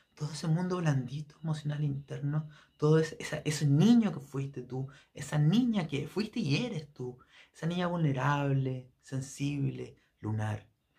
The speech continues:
esa niña y ese niño alegre, juguetón, que quiere vivir su propia vida, es tiempo de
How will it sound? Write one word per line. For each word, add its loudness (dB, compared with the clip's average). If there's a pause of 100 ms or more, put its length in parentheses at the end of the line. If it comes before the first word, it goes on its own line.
(180)
esa -2
niña 4
y 2
ese -2
niño 4 (220)
alegre, 2
juguetón, -2 (180)
que -12
quiere 2
vivir 0
su -8
propia -4
vida, 0 (340)
es -20
tiempo 2
de 4